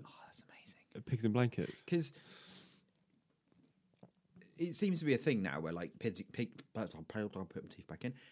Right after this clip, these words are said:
Speaker 1: Pigs in blanket flavoured stuff.
Speaker 2: Yeah, like
Speaker 1: Like pigs,
Speaker 2: crisps.
Speaker 1: yeah.
Speaker 2: Yeah.
Speaker 1: And, um, supermarkets and, like, sort of, you know, where you get your, your little meal deal lunches are doing pigs in blanket sandwiches.
Speaker 2: Yeah. Oh, they're good though.
Speaker 1: I know, but it's just like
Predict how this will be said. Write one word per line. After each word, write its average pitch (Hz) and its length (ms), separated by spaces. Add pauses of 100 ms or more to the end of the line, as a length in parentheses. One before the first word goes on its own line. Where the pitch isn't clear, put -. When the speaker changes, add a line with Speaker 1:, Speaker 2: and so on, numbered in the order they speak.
(180)
Speaker 1:
Pigs 135 320
in 113 220
blanket 110 560
flavoured 113 540
stuff. - 440
Speaker 2:
Yeah, 113 160
like 90 100 (220)
Speaker 1:
Like 110 160
pigs, - 60
Speaker 2:
crisps. - 380
Speaker 1:
yeah. 196 220 (320)
Speaker 2:
Yeah. 110 160 (120)
Speaker 1:
And, 135 260
um, 127 360 (1000)
supermarkets 120 720
and, 104 140
like, 101 180
sort 85 220
of, 90 60 (100)
you 107 100
know, 92 120
where 104 120
you 98 80
get - 140
your, 101 160
your 104 160
little 107 160
meal 101 240
deal 101 200
lunches 98 640 (720)
are - 60
doing 117 220
pigs 113 220
in 123 100
blanket 123 320
sandwiches. 147 420
Speaker 2:
Yeah. 135 280 (200)
Oh, 127 200
they're 95 100
good 117 200
though. 85 200 (360)
Speaker 1:
I 160 60
know, 208 160
but 117 100
it's 131 100
just 175 140
like 139 160